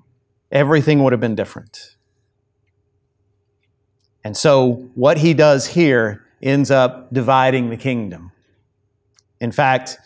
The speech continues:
uh, from this point on, when you read the word Israel in the book of First or Second Kings, that's not referring to the house of David. That's referring to the northern kingdom. Israel,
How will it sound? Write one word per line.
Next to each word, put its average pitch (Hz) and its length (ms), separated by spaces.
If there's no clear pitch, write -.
uh, 113 420
from 135 260
this 160 200
point 170 280
on, 123 480
when 135 160
you 151 100
read 170 220
the 160 80
word 156 360
Israel 123 800
in 147 680
the 131 100
book 139 220
of 147 100
First 143 300
or 127 60
Second 127 320
Kings, 113 520
that's 151 200
not 202 180
referring 175 480
to 139 100
the 123 80
house 131 240
of 113 100
David. 107 400
That's 127 220
referring 147 320
to 143 80
the 135 80
northern 135 400
kingdom. 101 420
Israel, 151 840